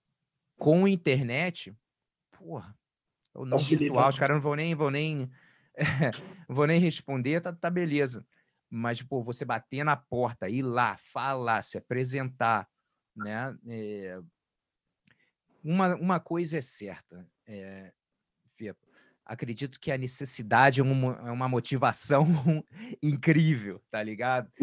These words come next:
Speaker 1: Quando você precisa, "Cara, eu preciso de patrocínio, eu não tenho, não tenho como eu, pô, pagar todos os campeonatos, eu não tenho como via-", você precisa desse apoio. Então, quando você precisa mesmo, irmão, vai, vai se virar,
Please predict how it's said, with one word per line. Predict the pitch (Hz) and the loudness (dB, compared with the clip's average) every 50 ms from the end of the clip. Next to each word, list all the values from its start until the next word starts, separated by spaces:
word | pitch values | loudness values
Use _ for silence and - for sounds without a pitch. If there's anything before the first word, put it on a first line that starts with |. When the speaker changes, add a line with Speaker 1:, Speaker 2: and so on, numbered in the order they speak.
| 285 392 - _ _ | -2 -2 -4 _ _
Speaker 1:
Quando | - - 135 127 | -4 -2 0 0
você | 131 156 | 0 -2
precisa, | - - 160 156 139 - 170 165 | -2 0 0 0 0 -2 -2 0
"Cara, | - 175 160 151 | 2 2 2 2
eu | 127 | 2
preciso | - 151 135 - 127 117 | 0 -2 -4 -4 -6 -8
de | 110 | -6
patrocínio, | - 127 139 156 160 - - 196 202 185 156 | -6 -4 -4 -4 -4 -4 -4 -2 -2 0 0
eu | 139 | -2
não | 135 127 | -2 -2
tenho, | 139 160 165 160 131 113 | -4 -4 -4 -4 -4 -6
não | 110 110 110 | -6 -6 -6
tenho | - - 139 170 202 202 | -6 -4 -2 -2 -2 -2
como | - - 165 156 156 147 139 139 131 | -4 -4 -4 -4 -4 -4 -4 -4 -2
eu, | 139 135 | -4 -4
pô, | 131 - - 147 139 | -4 -6 -6 -6 -4
pagar | 135 135 123 120 131 127 | -2 -2 0 2 2 0
todos | 131 131 135 127 117 | 0 0 -2 -4 -4
os | 117 - | -6 -10
campeonatos, | - 131 120 - - 123 120 113 107 101 - | -10 -10 -10 -8 -8 -8 -8 -8 -10 -12 -12
eu | - | -12
não | 110 113 | -12 -12
tenho | 113 - 156 175 190 170 - | -10 -8 -8 -8 -8 -10 -10
como | - - 151 147 139 131 120 | -8 -4 -4 -2 -2 -4 -6
via-", | 101 113 120 - - 110 - - - | -8 -10 -12 -12 -14 -20 -20 -20 -18
você | 127 113 - 131 | -16 -12 -10 -10
precisa | 123 - 160 151 147 - - - 117 117 123 127 | -6 -4 -4 -4 -4 -4 -8 -10 -10 -10 -10 -8
desse | 127 131 127 - | -10 -10 -10 -12
apoio. | - - - 165 170 165 | -14 -12 -10 -8 -6 -6
Então, | 143 131 - 131 127 | -6 -6 -8 -8 -8
quando | 123 - 135 131 | -6 -6 -6 -6
você | 120 120 120 - 170 | -6 -6 -4 -4 -4
precisa | 165 - - 156 143 127 131 - - 160 147 143 135 123 | -4 -2 0 0 0 0 -2 -2 -4 -4 -2 -2 -2 0
mesmo, | 123 135 151 185 190 170 135 127 _ _ _ _ _ _ _ _ _ _ _ _ _ _ _ _ _ _ _ _ _ _ _ - | 0 0 0 0 0 -2 -4 -8 _ _ _ _ _ _ _ _ _ _ _ _ _ _ _ _ _ _ _ _ _ _ _ -14
irmão, | 139 139 139 127 110 98 95 95 98 92 - | -10 -8 -8 -8 -8 -8 -8 -10 -12 -12 -6
vai, | - 104 104 113 131 147 151 | -4 0 2 4 4 4 4
vai | 127 120 107 | 2 0 -4
se | - - - 95 | -4 -6 -10 -10
virar, | 107 147 196 185 139 143 160 - | -10 -8 -8 -6 -8 -8 -10 -12